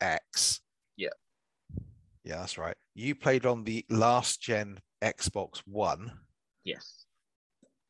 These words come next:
Speaker 1: And I could have had it on my Xbox Series S as well or whatever. So basically this place plays on fucking anything. P C, Xbox, whatever Xbox it
Speaker 2: Yeah,
Speaker 1: is.
Speaker 2: it's a, it's an Xbox One game, which is also optimized for e-,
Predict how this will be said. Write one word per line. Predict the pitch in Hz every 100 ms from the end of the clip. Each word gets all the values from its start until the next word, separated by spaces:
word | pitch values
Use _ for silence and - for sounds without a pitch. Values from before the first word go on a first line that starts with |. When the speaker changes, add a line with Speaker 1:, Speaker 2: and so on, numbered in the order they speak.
| _ _ _ -
Speaker 1:
And | 117 110 110
I | - 107
could | - 113
have | 104
had | 110
it | 104
on | 101
my | 98
Xbox | 92 - 101 -
Series | 107 95 92
S | 90
as | 95 95
well | 98
or | 92
whatever. | 92 87 87
So | -
basically | 101 135 135
this | 139
place | - 113 -
plays | - 101
on | 95
fucking | 85 95 95
anything. | 98 87 82 82
P | 113 107
C, | - 101 98 98
Xbox, | 95 - - 92 90 - - - _ _ -
whatever | 131 127 113
Xbox | 107 101 - 95 87 101
it |
Speaker 2:
Yeah, | 175 123
Speaker 1:
is. | 143
Speaker 2:
it's | -
a, | - - _ -
it's | 147
an | 175
Xbox | 190 175 -
One | 165 151
game, | 139 127 95 92
which | 107 -
is | 107
also | 131 131 110
optimized | 101 - 107 95 92
for | 101 95
e-, | -